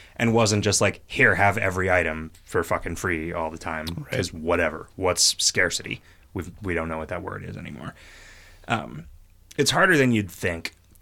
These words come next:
Speaker 1: And I, I think, though, that doing what you're suggesting would probably start, <sighs> like, because the expected ratio of combats to non-combats can vary based on your loadout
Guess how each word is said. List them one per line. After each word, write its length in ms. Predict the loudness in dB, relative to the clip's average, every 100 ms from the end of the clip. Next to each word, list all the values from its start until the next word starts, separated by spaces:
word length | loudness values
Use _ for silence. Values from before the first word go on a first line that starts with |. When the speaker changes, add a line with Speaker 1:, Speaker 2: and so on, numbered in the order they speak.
| 2
Speaker 1:
And 260 | 4 4 2
I, 180 | 4 4 4
I 160 | 0 2
think, 380 | 0 -2 0 0
though, 400 | 0 0 -2 -4
that 360 | -2 -2 -2
doing 300 | 0 2 2
what 140 | 0 0
you're 180 | 2 2
suggesting 800 | 0 0 0 0 -2 -4 -6 0
would 240 | 0 0
probably 800 | -10 -4 0 0 0 -2 -4 -2 -2 -2 -6 -20 -12
start, 580 | 0 2 2 0 0 -4 -14 -20 _ -20 -20 -20 -20 -20 -20 -20 -20 -20 -20 -20 -20 -20 -12
<sighs> 600 | -6 -6 -6 -14 -18 -6
like, 340 | 4 4 4 -8 -20 -20 -20 -10 -6 4
because 640 | 4 4 2 4 4 4
the 140 | 4
expected 920 | 4 6 4 4 2 2 -2 0 0 -4
ratio 720 | -2 0 0 0 0 0 -2
of 200 | -4 -6
combats 500 | -4 -4 0 0 -2 -2
to 120 | -2
non-combats 880 | -2 -2 -4 -4 -4 -4 -4 -2 -4 -4 -20 -20 -4
can 200 | 2 4
vary 260 | 6 4
based 300 | 4 2 2
on 180 | 2 2
your 220 | 4 4
loadout 720 | 6 4 4 2 0 0 -6